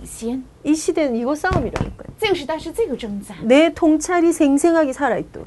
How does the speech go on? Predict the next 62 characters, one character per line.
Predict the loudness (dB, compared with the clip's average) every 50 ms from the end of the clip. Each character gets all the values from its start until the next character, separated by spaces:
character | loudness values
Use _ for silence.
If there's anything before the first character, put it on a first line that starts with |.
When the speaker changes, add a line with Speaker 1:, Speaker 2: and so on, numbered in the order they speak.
| 0 4
Speaker 1:
让 | 4 4 4
我 | 2 -2
的 | -2
洞 | -2 -2 -2 -2 -2 -4
察 | -6 -8 -12 -10 -8
力 | -6 -6
能 | -6 -4
够 | -6 -6
非 | -6 -6 -10 -8
常 | -4 0
生 | 4
动。 |
Speaker 2:
나의 | 4 4 6 4 4 4 4
영적인, | 4 4 4 2 2 2 2 2 2 2 2 4
나의 | 4 2 2 2 -2
삶의 | 0 2 4 4 6 6 4 4
상태가 | 2 2 0 0 0 2 2 2 2
생생하도록. | 2 4 4 6 6 6 6 6 4 0 0 -2 -4 -6 -6 -4
Speaker 1:
我 | -2
的 | 0 0 -2
属 | -2 -4 -6 -6
灵 | -4 -2
的， | 0 2
我 | 2 2 2
的 | 0
生 | -2 -4 -6 -8
活 | -6 -4
的 | -4 -4
状 | -4 -4 -8 -8
态 | -6 -6
能 | -6 -6
够 | -8 -8
非 | -8 -10 -12
常 | -10 -10 -10
生 | -6 -2 0
动 | 2
起 | 6 6
来。 | 6
Speaker 2:
근데 | 6 6 2
여기에 | 2 2 2
너무 | 2 2 2 2 2
많이 | 2 2 2 0 -2
실패하신다고요. | -4 -4 -4 -4 -2 0 -2 -2 -2 -4 -10 -14 -12 -6 -4
Speaker 1:
但 | -2 -2
很 | 0 -2
多 | -2 -2
人 | -2 -4
在 | -4 -4 -6
这 | -4 -6 -6
里 | -6
失 | -8 -10 -10 -12 -12
败。 | -8 -4 0
Speaker 2:
그래서 | 0 2 2 2 2
내가 | 2 2 2 2 2 2
생생한 | 2 2 2 4 4 4 4 4 4 4 4 4 4 4
것에 | 2 2 2 2 0 0
대해서 | 0 0 0 0 -2 -2 -2
좀 | -2 -4 -6 0
점검할 | 4 4 4 6 6 4 4 4 4 2 0 -2 -4
거고요. | -6 -6 -6 -6 -6 -6 -6 -6
Speaker 1:
所 | -4 -4 -2
以 | -2 -4